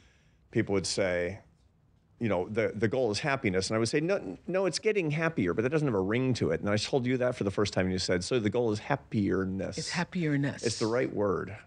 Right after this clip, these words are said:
Speaker 2: Yeah.
Speaker 1: Yeah.
Speaker 2: I love it.
Speaker 1: Uh-huh. And now people are saying it. My students are saying it.
Speaker 2: Yeah, we need a T-shirt.
Speaker 1: Yeah.
Speaker 2: Uh, before we dive into the book, let's talk about your own journey, though, because
Speaker 1: Sure.
Speaker 2: people wanna know your story because you are the professor of happiness.
Speaker 1: Mm.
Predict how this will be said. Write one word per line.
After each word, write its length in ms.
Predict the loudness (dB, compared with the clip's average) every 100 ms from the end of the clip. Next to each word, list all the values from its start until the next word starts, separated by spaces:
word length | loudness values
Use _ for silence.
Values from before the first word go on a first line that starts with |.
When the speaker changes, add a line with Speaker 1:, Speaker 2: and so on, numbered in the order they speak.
| -18 -4
Speaker 2:
Yeah. 240 | -4 -4 -8 _ -4
Speaker 1:
Yeah. 300 | -2 -2 -4 -12 -6
Speaker 2:
I 100 | -4
love 340 | -2 0 0
it. 160 | 0 0
Speaker 1:
Uh-huh. 320 | 0 2 0 0
And 80 | 0
now 120 | 0
people 240 | 0 0
are 40 | 0
saying 340 | 0 0 0
it. 80 | 0
My 100 | 0
students 340 | 0 0 0
are 40 | -4
saying 240 | -8 -8
it. 60 | -8
Speaker 2:
Yeah, 180 | -2 0
we 160 | 2 2
need 160 | 0
a 40 | -2
T-shirt. 420 | -4 -6 -6 -10 -14 -4
Speaker 1:
Yeah. 200 | -2 -4 -6
Speaker 2:
Uh, 140 | -4 -2
before 300 | -2 0 0
we 140 | 0
dive 260 | 0 0 0
into 160 | 0 0
the 100 | 2
book, 180 | 0 0
let's 180 | -2 0
talk 280 | -2 0
about 480 | 0 0 0 0 0
your 220 | 0 0 2
own 280 | 0 2 2
journey, 360 | 2 0 0
though, 220 | -2 -4
because 400 | -6 -2 0 0
Speaker 1:
Sure. 80 | -2
Speaker 2:
people 320 | -6 -2 0
wanna 240 | 0 0 2
know 140 | 0
your 160 | 0 -2
story 420 | -2 0 2 0
because 480 | -2 -2 -2 -4 -8 -18 -10
you 140 | -6
are 200 | -2 0
the 100 | 0
professor 480 | -2 -4 -2 0 0
of 200 | -2 -4
happiness. 600 | -4 -6 -6 -4 -6 -6 -6
Speaker 1:
Mm. 180 | -6